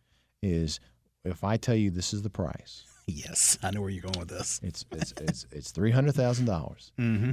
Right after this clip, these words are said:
Speaker 1: And if the buyer says yes, they don't have to worry about somebody else coming behind them and saying, "I'll give you three hundred and three."
Speaker 2: Yeah.
Speaker 1: We're gonna, it's done.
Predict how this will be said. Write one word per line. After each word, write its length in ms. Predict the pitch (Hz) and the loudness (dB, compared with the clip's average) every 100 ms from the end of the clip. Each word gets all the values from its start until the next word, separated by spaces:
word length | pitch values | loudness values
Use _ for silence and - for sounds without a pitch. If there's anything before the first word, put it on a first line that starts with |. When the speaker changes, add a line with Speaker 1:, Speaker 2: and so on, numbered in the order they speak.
| - | -2
Speaker 1:
And 240 | 92 90 85 | -2 -2 -2
if 200 | - 92 | -6 -6
the 120 | - 85 | -2 2
buyer 480 | 98 107 143 147 | 4 6 6 6
says 680 | 139 - 113 107 107 104 - - _ _ _ _ _ | 4 4 4 4 2 0 -6 -14 _ _ _ _ _
yes, 720 | 85 82 80 - - - - - _ _ _ _ _ _ _ _ - | -6 -4 -4 -6 -12 -12 -14 -20 _ _ _ _ _ _ _ _ -6
they 100 | 87 | -2
don't 260 | 80 123 143 | 2 4 6
have 240 | 165 175 | 6 4
to 80 | 196 | 0
worry 320 | 196 214 196 | 2 4 4
about 220 | 123 101 - | 4 2 0
somebody 400 | 117 117 123 135 | 0 2 2 0
else 200 | 190 - | -2 -2
coming 300 | 127 113 107 | -2 0 0
behind 380 | 110 127 170 | 0 0 0
them 100 | 127 | 0
and 80 | 104 | 0
saying, 240 | - 101 92 | 0 0 0
"I'll 80 | |
give 160 | 143 190 | 0 0
you 60 | 180 | 0
three 180 | 190 | 2
hundred 240 | 175 180 160 | 2 2 -2
and 120 | 147 | -4
three." 380 | 190 220 196 151 - | -4 -4 -4 -8 -12
Speaker 2:
Yeah. 220 | - 65 - - _ | -12 -12 -14 -20 _
Speaker 1:
We're 100 | - 180 | -8 -4
gonna, 240 | 220 220 | -2 -2
it's 260 | - 131 - | -4 -4 2
done. 380 | 208 302 - | 4 4 2